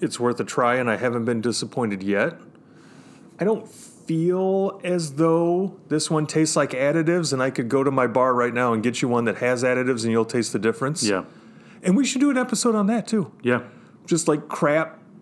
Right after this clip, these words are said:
Speaker 1: that we used to drink that
Speaker 2: Yeah.
Speaker 1: we thought was good.
Speaker 2: Sure.
Speaker 1: We should do the Gateway liquors.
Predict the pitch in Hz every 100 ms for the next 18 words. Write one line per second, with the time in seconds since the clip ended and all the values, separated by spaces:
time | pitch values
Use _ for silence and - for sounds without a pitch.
0 | - - 143 139 135 143 156 131 143 156
1 | 139 131 165 135 147 135 117 117 131 170
2 | - 143 139 139 147 170 - 185 135 135
3 | 135 113 101 107 - - - - - -
4 | - - - - 104 - 113 135 139 120
5 | 117 120 123 - - - - _ _ -
6 | - - _ - _ _ - 127 120 87
7 | - -